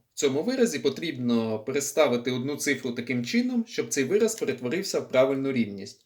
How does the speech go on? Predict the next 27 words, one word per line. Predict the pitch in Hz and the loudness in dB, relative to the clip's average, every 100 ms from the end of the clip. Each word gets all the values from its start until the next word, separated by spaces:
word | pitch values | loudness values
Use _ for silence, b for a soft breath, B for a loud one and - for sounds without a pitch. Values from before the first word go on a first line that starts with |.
| _ | _
Що | - 196 | -2 0
значить | 165 160 139 - | 0 -2 -4 -4
правильна | 143 139 135 139 | -2 0 -2 0
рівність? | 123 104 101 - b b b b - | -2 -2 -10 -16 b b b b -6
Тобто | 123 - 110 | -4 0 -2
зліва, | 117 185 233 240 240 - - _ _ _ _ _ _ _ _ _ _ _ _ _ _ _ _ - | 0 0 4 6 4 -2 -18 _ _ _ _ _ _ _ _ _ _ _ _ _ _ _ _ -6
ліва | 135 202 220 | 0 4 4
частина | 220 208 220 202 202 | 4 2 0 0 2
виразу | 202 196 185 185 | 4 4 2 -2
дорівнювала | 127 127 170 160 156 156 151 - 143 156 147 | -2 -2 -2 -2 -2 -2 -6 -2 0 0 2
правій | 120 139 127 | 2 2 -2
частині | 127 117 127 123 | -6 -4 -4 -2
виразу. | 120 113 98 - - - _ 123 | -2 -4 -4 -10 -18 -20 _ -2
В | |
даному | 127 208 156 131 | 4 4 4 2
випадку | 131 135 131 123 120 | 2 4 0 0 -4
у | |
нас | 123 120 | -2 -2
зараз | 113 120 113 107 | 0 0 0 -2
дев'яносто | 123 131 - 120 | -2 -2 -2 -2
один | 127 117 | 0 0
додати | 113 117 120 | 2 0 0
дев'яносто | 113 117 113 - 117 | -2 0 0 -4 -4
два | 110 107 | -2 -2
сто | - 143 | 0 0
вісімдесят | 120 120 120 117 117 120 - | 0 -2 -2 0 0 -2 -2
три | 170 208 | -4 -4